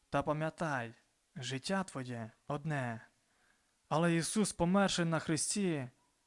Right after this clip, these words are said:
дає тобі життя нове тобі.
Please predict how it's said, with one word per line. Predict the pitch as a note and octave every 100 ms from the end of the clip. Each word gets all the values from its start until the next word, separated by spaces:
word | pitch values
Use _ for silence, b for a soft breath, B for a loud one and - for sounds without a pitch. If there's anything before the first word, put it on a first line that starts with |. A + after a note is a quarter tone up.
| _
дає | C3 C#3+ D3 E3 E3 D3+ - _ -
тобі | C#3 C3+ D#3+ E3 D3 - _ -
життя | C3+ C#3+ - E3+ C#3
нове | B2+ B2 A#2+
тобі. | - B2+ C3 A#2